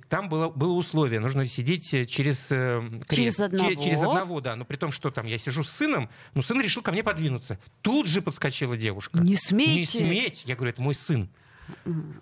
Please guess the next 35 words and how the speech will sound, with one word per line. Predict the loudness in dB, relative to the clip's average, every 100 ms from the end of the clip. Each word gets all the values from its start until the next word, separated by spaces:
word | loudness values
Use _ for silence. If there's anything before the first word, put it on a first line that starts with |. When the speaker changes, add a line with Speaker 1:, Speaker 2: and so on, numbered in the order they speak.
| -2
Speaker 2:
Она | 2 4
Speaker 1:
Мы, | 4
мы, | 4
Speaker 2:
говорит, | 2 0
Speaker 1:
мы, |
Speaker 2:
"И | 2 2
Speaker 1:
мы, |
Speaker 2:
что?" | 2 0 0 2 2
Speaker 1:
мы, | 2
мы, | 2 2
мы | 2
находимся | 0 -2 -4 -4 -2
с | 0 2
ним | 0 2
двадцать | 2 0 -2
четыре | -8 -4 -2 0
часа | 0 -2
в | -4
сутки | -8 -8 -4
почти | -4 -2 -4 -2
<laughs> |
в | -2 0 0
одном | 0 0 -2
помещении. | 0 0 0 0 0 0 -4 -6 -8
Нет, | 0 0 0
нельзя. | -2 0 -2 -6 -12 -20 -20 -16 -16 -14 -12 -2
Speaker 2:
А, | 2 2 0 -2
чудесно. | -4 -4 0 2 2 0 -2 0
Мне | 0 2
кажется, | -2 -2 -4
что | -2 -2
это | -2
чудесная | -2 -2 2 2 2 -2 -2
совершенно | -4 -2 2 2 2
история. | 2 0 2 0 0